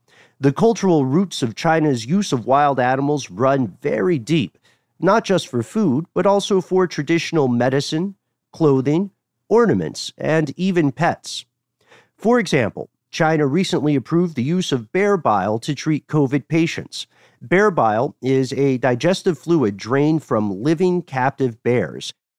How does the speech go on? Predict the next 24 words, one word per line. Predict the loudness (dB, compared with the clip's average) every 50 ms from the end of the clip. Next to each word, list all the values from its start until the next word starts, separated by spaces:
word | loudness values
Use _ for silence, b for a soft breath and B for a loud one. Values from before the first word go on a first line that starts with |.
| _ _ _ 0
For | 2 2
a | 4
long | 4 2 2 2 0
time, | 0 0 0 0 2 0
it's | -2 -4 -4
been | -4 -4 -2
used | 0 0 -2 -2 -2 -2
in | -2 -2
traditional | -2 -2 -4 -2 0 0 0 0 0 -2 -2 -2
Chinese | -2 -2 0 0 2 0 0 -2 -2 -2 -2
medicine. | 0 0 0 0 -4 -6 -8 -14 -16 -18 _ _ b b b b b b b b 0
The | 2 2
active | 4 2 2 0 -2 -2 0
ingredient | 0 0 0 0 -2 0 0 0 0 0 0
is | -2 -2 -2
used | -2 -2 -2 -2 -4
to | -6 -4
dissolve | -2 -2 2 2 2 2 2 0 -2 -6 _ _ _ -2
gallstones | 0 2 2 2 0 -2 -4 -4 -4 -2 -2 -2 -4 -2
and | 0 0 0 0 -2 -2
to | -6 -8
treat | -4 -2 -2 -2 -2 -4
liver | -2 0 0 2 2 2 0
disease. | 0 -2 -4 -4 -6 -10 -10 -12 -16 -18